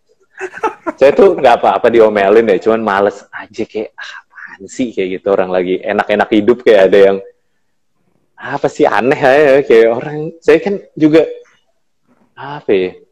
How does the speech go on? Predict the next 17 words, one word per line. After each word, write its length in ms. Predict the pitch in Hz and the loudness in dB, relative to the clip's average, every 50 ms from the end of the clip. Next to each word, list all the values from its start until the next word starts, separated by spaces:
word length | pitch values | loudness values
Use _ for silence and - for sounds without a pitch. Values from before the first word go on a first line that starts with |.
| _ _ | _ _
saya 160 | _ - 143 | _ -4 -2
juga 240 | 160 185 190 175 151 | 0 2 2 2 2
bingung 400 | 160 127 113 120 147 160 160 147 | 2 0 2 2 0 0 -2 -4
sampai 320 | 135 131 127 131 131 127 | -6 -6 -2 0 0 0
kenapa 400 | 127 120 110 98 95 - 135 131 | 0 -2 -4 -2 -2 -2 -2 0
kayak 320 | - 117 107 107 - - _ _ _ _ _ _ _ _ _ _ _ _ _ - | 2 2 2 2 0 -4 _ _ _ _ _ _ _ _ _ _ _ _ _ -2
pada, 400 | 120 110 104 110 107 107 104 - - - _ _ _ _ _ _ _ | -2 0 2 4 4 4 2 0 -4 -12 _ _ _ _ _ _ _
pada, 640 | - 104 104 101 104 107 104 104 104 104 107 101 - - - _ _ _ - | -6 -4 -4 0 2 2 4 4 4 4 2 2 -2 -6 -18 _ _ _ -6
pada 140 | 113 107 104 107 | -4 0 0 2
nggak 240 | 107 101 95 - | 2 2 0 0
suka, 320 | - 117 - - 123 113 101 | 0 -4 -2 0 0 0 0
pada 240 | 110 101 101 101 95 | 0 0 0 0 -2
gimana, 320 | 101 101 104 120 135 - | -2 -8 -10 -14 -14 -12
saya 160 | - 139 131 | -10 -8 -6
juga 160 | 117 107 95 | -4 -6 -6
bingung 320 | 90 113 135 147 123 117 120 | -6 -6 -10 -10 -10 -12 -12
sih. 160 | - 131 | -12 -14